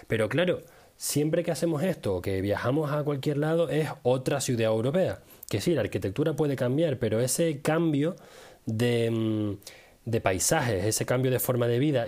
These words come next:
yo no lo he llegado a vivir hasta que en nuestra luna de miel lo que hicimos fue darle una vuelta a Islandia.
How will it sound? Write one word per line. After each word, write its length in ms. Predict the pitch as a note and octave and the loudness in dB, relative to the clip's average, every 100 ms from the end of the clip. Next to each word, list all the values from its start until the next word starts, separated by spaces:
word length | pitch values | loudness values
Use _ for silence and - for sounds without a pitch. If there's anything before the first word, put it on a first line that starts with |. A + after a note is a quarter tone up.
| A#2 | -2
yo 160 | A2+ D3+ | 0 0
no 140 | F3 | 2
lo 100 | E3+ | 2
he 40 | |
llegado 280 | D#3 D3+ D3 | 0 0 0
a 40 | C#3 | 0
vivir 380 | C3+ D#3+ C#3 - - - - - | 0 0 -4 -10 -20 -20 -20 -8
hasta 480 | B2 A#2+ - B2 A2 | -2 -2 -2 -2 0
que 440 | A2+ G#2+ G#2+ A2 - | -2 -2 -2 -4 -4
en 760 | A2 G#2+ G#2+ G#2 G#2+ G#2 G#2 | -2 -2 -2 -2 -2 -2 -2
nuestra 300 | G#2+ - - | -4 -2 -2
luna 200 | G2+ D3+ | 0 2
de 120 | E3 D#3 | 2 2
miel 300 | D#3+ F3 E3 | 2 0 0
lo 160 | B2+ A2 | -2 0
que 80 | |
hicimos 300 | A2 C#3 D3 | -2 0 -2
fue 140 | B2+ D3+ | 0 0
darle 200 | D3 C#3+ | 0 0
una 100 | C3+ | 0
vuelta 260 | C#3 D3+ D3+ | 0 0 0
a 20 | |
Islandia. 500 | G2+ G2+ F2+ E2 | 0 0 -2 -6